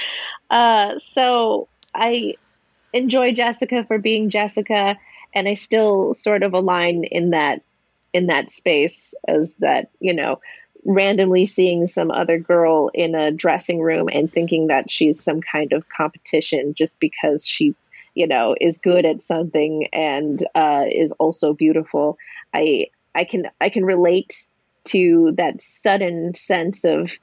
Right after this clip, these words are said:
uh, "Hey, this is a competition now," and, "Hey, I have to shine my best, even in the dressing room," <laughs> you know? So, um, I think that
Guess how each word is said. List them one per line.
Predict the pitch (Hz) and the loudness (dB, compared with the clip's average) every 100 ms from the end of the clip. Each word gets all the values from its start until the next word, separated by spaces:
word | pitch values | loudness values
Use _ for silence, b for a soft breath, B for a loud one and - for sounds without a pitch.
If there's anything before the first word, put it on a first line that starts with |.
| _ _ _ - - - 156 | _ _ _ -20 -20 -4 2
uh, | 143 - 180 185 - | 2 2 0 -6 -6
"Hey, | 220 185 160 139 | -2 0 0 -4
this | 151 196 170 | 0 -2 -2
is | 160 | -4
a | 156 | -4
competition | - 175 156 - 190 175 160 | -4 -6 -4 -2 -2 -2 -2
now," | 151 123 113 101 | -2 0 0 0
and, | 147 170 | -2 -2
"Hey, | - 180 156 | 0 0 0
I | 151 | -2
have | 175 | -6
to | 180 | -8
shine | - - 190 175 160 | -6 -2 -2 -2 -2
my | 156 | -2
best, | 160 147 190 - - B B | 0 0 -2 -12 -18 B B
even | 226 226 202 190 | 0 2 2 2
in | 170 | 0
the | |
dressing | 160 190 185 - 165 | -2 -2 -4 -4 -2
room," | 165 160 139 190 - | 0 0 0 -2 -4
<laughs> | - | -4
you | - | 0
know? | 311 277 - 277 - - - - 381 - _ B B 523 - | 0 0 -2 -4 -4 -6 -8 -6 -8 -10 _ B B -4 -8
So, | - 226 180 175 - - | -4 -2 0 0 -2 0
um, | 196 175 170 165 185 b b b b _ 208 | 2 2 0 -6 -14 b b b b _ -4
I | |
think | 233 240 254 226 | 0 0 -2 0
that | 220 202 190 | 0 0 -4